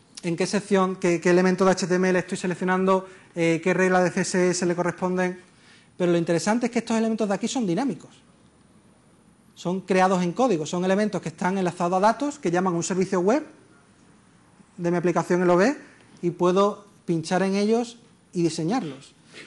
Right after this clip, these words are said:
De hecho, aquí si veis, en, en la, en la, ah, en la ventana de, de elementos tenéis algunos elementos que me aparecen como diseño, otros elementos que me aparecen como un rayito. Los elementos del rayito son dinámicos, es decir, son elementos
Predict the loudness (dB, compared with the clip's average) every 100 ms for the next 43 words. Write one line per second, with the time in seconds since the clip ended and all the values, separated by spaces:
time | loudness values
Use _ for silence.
0 | -6 0 0 2 -2 0 -2 -2 0 2
1 | 2 -2 -8 -20 _ _ _ _ -4 -2
2 | -2 -2 -2 0 -2 -4 -4 -4 -6 -10
3 | -14 _ _ -12 -12 -6 -2 0 0 -2
4 | 0 2 2 2 0 0 -2 -2 0 2
5 | 0 -2 -2 -2 -6 -20 -20 -6 -2 2
6 | 2 0 -4 -4 0 2 2 2 2 0
7 | 0 2 2 2 0 -4 -2 0 0 0
8 | 0 2 0 -2 -8 -14 -6 0 2 2
9 | 0 -2 0 0 0 0 0 2 2 0
10 | -4 -10 -20 -20 -20 -2 2 2 2 2
11 | 2 2 0 -2 -2 0 2 4 2 -2
12 | -10 -12 -6 -6 -4 -2 -2 -2 -2 -4